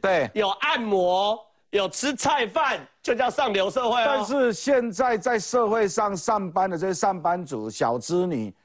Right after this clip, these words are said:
Speaker 1: 年轻人，谁不想跻身上流社会？
Speaker 2: 想。
Speaker 1: 谁不想嘛？
Speaker 2: 想。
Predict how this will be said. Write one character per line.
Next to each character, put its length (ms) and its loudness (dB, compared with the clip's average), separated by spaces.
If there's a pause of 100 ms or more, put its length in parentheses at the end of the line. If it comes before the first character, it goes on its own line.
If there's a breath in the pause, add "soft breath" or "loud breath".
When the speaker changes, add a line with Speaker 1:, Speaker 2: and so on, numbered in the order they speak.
(140)
Speaker 1:
年 220 0
轻 240 0
人， 240 0 (360 soft breath)
谁 280 -2
不 140 0
想 240 -2
跻 100 -4
身 200 0
上 180 0
流 140 -4
社 200 -4
会？ 220 -4
Speaker 2:
想。 320 -2 (460)
Speaker 1:
谁 180 2
不 100 0
想 240 0
嘛？ 220 -6
Speaker 2:
想。 260 -4